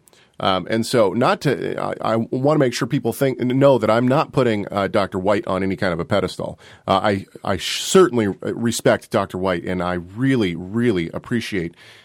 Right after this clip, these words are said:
and like all the work that he's doing for the kingdom. Uh, there are s-, certain things that I certainly disagree with. Uh, for instance, obviously his, his stance on, uh, the Sabbath and the festivals and, and these kind of things. Um,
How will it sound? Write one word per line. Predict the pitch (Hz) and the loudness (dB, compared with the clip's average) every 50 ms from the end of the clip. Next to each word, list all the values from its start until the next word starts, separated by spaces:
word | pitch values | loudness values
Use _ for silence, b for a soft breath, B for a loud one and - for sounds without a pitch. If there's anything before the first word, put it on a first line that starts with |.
| B B _ | B B _
and | - 98 92 95 | -8 -6 -2 0
like | 107 117 113 110 - | 2 2 2 0 -2
all | 95 101 | -4 -4
the | 101 104 | -4 -4
work | 92 104 104 - | -4 -4 -6 -6
that | 92 90 | -8 -8
he's | 90 82 | -8 -6
doing | - 101 98 92 | -4 -2 -2 -2
for | - - | -4 -6
the | 80 82 | -10 -4
kingdom. | - 110 110 95 - 76 - - _ _ _ - | -2 -2 -2 -2 -4 -8 -14 -18 _ _ _ -4
Uh, | 101 98 | -2 -2
there | 98 101 98 | 0 0 -2
are | 98 | -2
s-, | - - - - | -6 -8 -12 -12
certain | - - - 185 170 120 | -8 -2 0 0 0 0
things | 117 - 127 117 110 - | 0 0 0 0 0 0
that | - 95 | -2 -2
I | 98 95 90 90 87 - - - | 0 0 -2 -2 -4 -8 -14 -16
certainly | - - - - 175 143 - 120 110 | -12 -4 -2 0 0 0 0 -2 -2
disagree | 101 104 - - - 101 101 | -2 -4 -6 -6 -4 -2 0
with. | - 156 190 - b b b b b b b b b b - | 0 -2 -2 -4 b b b b b b b b b b -4
Uh, | - 92 180 | -2 -2 0
for | - - 120 | 0 0 -2
instance, | 117 113 - 98 - - | -2 -2 -4 -8 -6 -2
obviously | - 110 113 104 98 87 - 95 92 | -2 0 0 0 -2 -4 -4 -4 -4
his, | 95 90 82 - - - | -4 -4 -6 -8 -10 -12
his | - 98 92 87 82 | -10 -8 -8 -8 -10
stance | - - 113 107 98 95 - - | -6 -4 -2 -2 -2 -4 -4 -6
on, | 90 87 85 78 80 85 | -8 -8 -8 -10 -10 -10
uh, | 80 80 82 - - - | -12 -12 -12 -12 -14 -16
the | - - 98 | -16 -14 -6
Sabbath | - - 113 104 95 98 95 - | 0 2 2 2 2 0 -4 -8
and | 92 90 87 | -10 -12 -12
the | 85 | -6
festivals | - 113 107 101 - 92 90 85 85 - | -2 -2 -2 -2 -4 -8 -12 -12 -12 -12
and, | 85 82 - - | -14 -16 -12 -10
and | 95 98 | -8 -8
these | 92 92 82 | -8 -8 -8
kind | - 87 82 | -10 -12 -12
of | 82 | -14
things. | - - - - - b b b b b b b b b - | -16 -20 -20 -20 -20 b b b b b b b b b -12
Um, | - 90 87 87 87 85 85 - | -10 -8 -8 -8 -10 -12 -14 -18